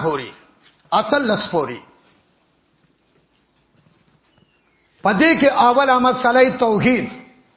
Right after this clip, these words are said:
په هغې باندې ادله ثلاثه، درې دلایل، عقلی، نقلی، وحی، درې واړه۔ اوله خبره شوه۔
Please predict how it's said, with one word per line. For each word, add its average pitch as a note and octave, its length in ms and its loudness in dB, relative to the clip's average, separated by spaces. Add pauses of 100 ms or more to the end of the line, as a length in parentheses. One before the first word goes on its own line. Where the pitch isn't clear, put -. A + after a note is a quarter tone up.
(1200)
په F3+ 80 0
هغې B3+ 340 2
باندې C4+ 360 0
ادله B3+ 580 0
ثلاثه، B3 520 2 (140)
درې C4+ 220 2
دلایل، E3 400 -2 (1120)
عقلی، B3+ 680 2
نقلی، B3 640 2
وحی، A#3+ 440 0
درې A3+ 280 -4
واړه۔ B2 340 -2 (560)
اوله G#3+ 260 0
خبره D3 300 -2
شوه۔ - 240 -8